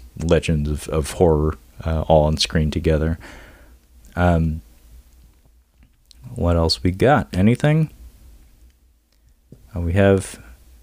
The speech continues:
Showdown at the Grand, <laughs> uh, from twenty twenty-three. So I see that title, I see that color palette, I see the,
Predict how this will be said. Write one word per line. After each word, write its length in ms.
Showdown 680
at 240
the 100
Grand, 720
<laughs> 320
uh, 180
from 220
twenty 280
twenty-three. 840
So 420
I 140
see 260
that 220
title, 480
I 100
see 260
that 240
color 280
palette, 500
I 100
see 200
the, 180